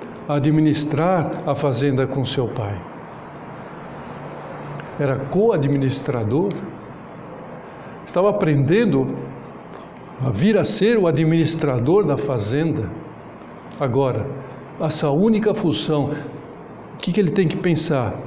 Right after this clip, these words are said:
A única função da sua in-, inteligência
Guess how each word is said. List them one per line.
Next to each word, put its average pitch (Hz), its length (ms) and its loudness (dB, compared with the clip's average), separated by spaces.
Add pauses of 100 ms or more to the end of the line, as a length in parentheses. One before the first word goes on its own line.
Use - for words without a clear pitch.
A 156 40 2
única 208 280 4
função 190 440 4
da 170 140 4
sua 156 220 2
in-, 147 420 2
inteligência 143 720 2